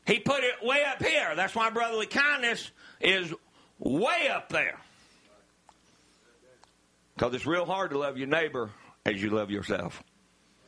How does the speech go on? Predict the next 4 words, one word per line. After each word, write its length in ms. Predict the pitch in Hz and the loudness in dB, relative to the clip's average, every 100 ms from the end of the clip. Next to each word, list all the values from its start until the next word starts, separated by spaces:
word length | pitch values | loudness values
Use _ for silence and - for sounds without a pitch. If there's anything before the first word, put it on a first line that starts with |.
| _ _ _ _ _ _ - _ _ _ _ _ | _ _ _ _ _ _ -20 _ _ _ _ _
So 160 | - 156 | -2 0
steadfastness, 1120 | - 269 277 - 233 196 180 - - 233 - | 2 2 2 2 2 0 -2 -10 -6 -4 -2
constancy, 1040 | - 269 285 - - 202 - - 151 98 - _ - | 0 2 2 -2 -2 -2 0 0 0 -2 -10 _ 2
endurance. 880 | 214 175 269 285 254 165 - - | 2 4 2 2 0 -2 -6 -14